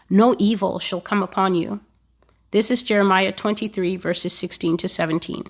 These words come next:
Please make sure that you read Ezekiel thirteen and make sure that you read Jeremiah seven, Jeremiah eight, and Jeremiah twenty-three.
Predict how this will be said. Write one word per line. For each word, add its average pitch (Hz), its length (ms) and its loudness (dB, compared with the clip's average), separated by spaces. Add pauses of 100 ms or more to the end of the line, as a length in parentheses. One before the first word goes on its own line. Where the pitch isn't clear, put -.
(460)
Please 233 260 0
make 226 200 0
sure 226 180 0
that 208 240 -4
you 202 100 0
read 190 320 0
Ezekiel 208 480 -2
thirteen 202 640 0
and 180 160 0
make 190 160 -2
sure 190 220 -2
that 180 140 -4
you 185 180 -2
read 175 400 0 (260)
Jeremiah 196 400 4
seven, 190 460 0
Jeremiah 175 500 0
eight, 170 280 -2
and 180 120 2
Jeremiah 175 400 0
twenty-three. 175 600 -4